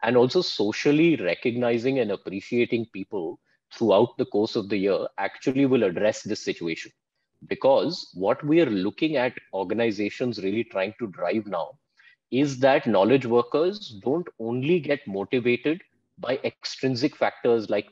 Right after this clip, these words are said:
pay or compensation. For them, their, um, you know, autonomy, the ability for them to be able to self-manage, their understanding of connecting to an organization's larger purpose,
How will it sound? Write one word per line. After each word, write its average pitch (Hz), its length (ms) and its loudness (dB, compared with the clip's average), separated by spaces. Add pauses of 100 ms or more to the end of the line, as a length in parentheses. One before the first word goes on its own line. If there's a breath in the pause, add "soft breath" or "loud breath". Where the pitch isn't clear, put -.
pay 104 180 -4
or 104 120 2
compensation. 87 720 -8 (500)
For 113 300 6
them, 107 440 2 (400)
their, 110 520 2 (200)
um, 87 400 -2
you 98 80 -2
know, 120 200 -4
autonomy, 101 580 -2
the 101 140 -4
ability 104 480 -2
for 110 200 0
them 107 200 -4
to 127 80 -4
be 110 160 -2
able 101 160 -4
to 110 80 -8
self-manage, 92 760 -8 (300 soft breath)
their 117 300 4
understanding 120 840 2
of 131 180 0
connecting 110 460 -4
to 123 140 0
an 110 80 2
organization's 101 720 -2
larger 85 320 -4
purpose, - 480 -12